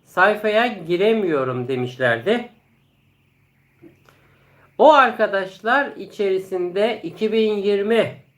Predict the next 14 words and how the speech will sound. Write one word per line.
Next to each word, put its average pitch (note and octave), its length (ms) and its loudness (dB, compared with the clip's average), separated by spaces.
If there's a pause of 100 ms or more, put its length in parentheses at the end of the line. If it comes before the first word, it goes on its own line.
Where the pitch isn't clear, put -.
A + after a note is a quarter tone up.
veya F#3 540 2
iki - 300 -10
bin G3+ 160 -2
yirmi G3 300 -2
iki F#3+ 260 -4
E F#3+ 280 0
K F#3+ 260 2
P G3 140 -4
S G#3 260 -2
puanıyla F#3 880 2 (2250)
herhangi A3+ 560 2
bir A#3 160 -2
yerleştirmeye G#3 1160 -2
başvurup G3+ 680 0